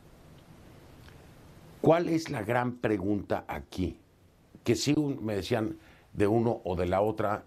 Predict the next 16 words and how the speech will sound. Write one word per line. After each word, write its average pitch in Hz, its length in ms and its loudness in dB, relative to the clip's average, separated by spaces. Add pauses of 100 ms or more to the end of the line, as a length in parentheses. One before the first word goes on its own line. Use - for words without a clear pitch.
(140)
eh, - 220 -8
etcétera, 92 520 -4
es 127 260 -4
que 123 140 -6
sí, 156 320 0
es - 160 -4
que, 120 180 -2 (100)
eh, 95 240 -6
tienen 123 300 -2
un 120 160 0
historial 131 800 0
de 113 140 -2
corrupción, 123 720 -2
bla, 127 180 0
bla, 127 160 -2
bla. 135 140 -2